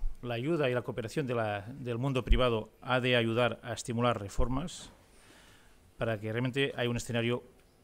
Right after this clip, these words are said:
claro de potenciación de la economía circular. Esta primera conferencia aquí en Sevilla, tengo sin ninguna duda que va a servir para que, en concreto, colaboremos todos. La C R Plus continuará trabajando en este escenario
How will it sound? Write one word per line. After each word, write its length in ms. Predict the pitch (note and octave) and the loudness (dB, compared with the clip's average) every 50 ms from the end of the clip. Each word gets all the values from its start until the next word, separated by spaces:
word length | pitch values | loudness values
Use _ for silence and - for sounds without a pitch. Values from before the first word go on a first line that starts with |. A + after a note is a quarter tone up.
| _ _ _ _ - - | _ _ _ _ -20 -8
claro 460 | - D3 C3+ C3 C3 C3+ C#3+ E3 D#3+ A#2+ C3 | -2 0 2 2 2 2 0 -4 -8 -12 -8
de 100 | A#2 B2 | -8 -8
potenciación 360 | - - G#2+ G#2 G#2+ A2+ B2 | -6 -6 -8 -6 -6 -4 -4
de 60 | A#2 | -2
la 60 | A2 G#2 | -4 -4
economía 280 | - G#2+ G#2 G#2+ G2+ | -4 -6 -6 -6 -8
circular. 420 | - - A2 - A2 G#2+ G#2 - - - - - - - - - - - - - - - | -8 -10 -14 -12 -10 -10 -10 -12 -14 -12 -12 -12 -12 -12 -16 -20 -20 -20 -20 -20 -12 -6
Esta 200 | D#3 C#3 - D#3+ | -6 -2 -2 2
primera 240 | - D3 C#3+ C#3+ B2+ | 4 6 6 6 6
conferencia 340 | C3 A#2 B2+ B2 B2+ - A2+ | 4 0 0 0 -2 -2 -2
aquí 80 | A2 | -4
en 80 | A#2+ G#2+ | -4 -2
Sevilla, 440 | - A#2 A#2 C#3+ D3 F3 F#3 F3+ D#3 A#2+ - | -2 -2 -2 -2 0 0 0 0 -2 -6 -8
tengo 220 | - C#3+ B2 B2 A#2+ | -6 -4 -2 -2 -2
sin 220 | A2 - B2 A#2 | -2 -4 -6 -4
ninguna 240 | G#2+ A2 A2+ A2+ A2 | -2 -2 0 0 0
duda 200 | A2+ C3+ D3 C3 | 0 0 0 -2
que 80 | C3+ | 0
va 60 | A#2 B2 | -2 -2
a 20 | |
servir 300 | - - A2 B2+ D3 C#3+ | -2 -2 -2 -2 -2 0
para 180 | - B2+ B2+ A2+ | 2 2 2 2
que, 340 | B2 C3+ D#3+ F#3 - - - - - - - - | 2 -2 -2 -2 -4 -12 -18 -20 -20 -20 -14 -10
en 120 | C3 A#2+ | -10 -8
concreto, 380 | A2+ B2+ A#2+ G#2+ C#3 B2+ - C3 | -6 -6 -6 -6 -6 -6 -6 -4
colaboremos 480 | - B2+ A#2+ A2 A#2+ A#2 A2 G#2+ - - | -2 0 0 2 2 0 -2 -2 -2 -2
todos. 500 | - C#3 C#3+ D#3 F3+ F3 - - - - - - - - - - - - - - - - | 0 0 2 0 0 -2 -6 -10 -16 -16 -20 -20 -20 -20 -20 -20 -20 -20 -20 -20 -8 -2
La 140 | C3 B2 | -2 -2
C 100 | - - | 0 0
R 120 | D3 C#3 C3+ | 0 0 0
Plus 280 | - D3 D#3 D3+ B2 | 4 4 4 4 4
continuará 720 | - C#3 B2+ A2 B2 A#2+ A#2+ B2 B2+ C3 B2+ A#2+ G#2+ - - - - - - - - - - - - - | 2 -4 -4 -2 -2 0 0 2 2 2 2 2 0 -4 -8 -8 -8 -8 -8 -12 -14 -14 -14 -16 -14 -10
trabajando 440 | - B2+ B2+ A#2 - C#3+ C3 A#2+ | -4 -4 -4 -2 0 -2 0 0
en 60 | A#2 B2+ | 0 -2
este 160 | A#2 - D3+ | -2 -2 -6
escenario 560 | - - A2 A2 A#2 A#2 B2 C3 C#3+ E3+ F#3 | -6 -4 -2 -2 -2 -2 -2 -2 -4 -6 -8